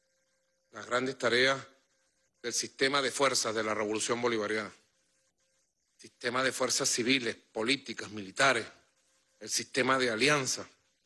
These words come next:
donde el Partido Socialista Unido de Venezuela tiene que completar y cumplir su papel.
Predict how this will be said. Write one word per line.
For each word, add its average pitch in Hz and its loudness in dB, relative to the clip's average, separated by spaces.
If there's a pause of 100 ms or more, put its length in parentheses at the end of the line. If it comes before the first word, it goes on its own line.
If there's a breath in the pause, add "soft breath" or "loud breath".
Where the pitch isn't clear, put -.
(300)
donde 110 -4
el 107 -2
Partido 120 -2
Socialista 143 0
Unido 143 2
de 139 0
Venezuela 135 -2
tiene 123 -4
que 127 -6
completar 127 0 (920)
y 120 -12
cumplir 117 -2
su 120 -4
papel. 98 -2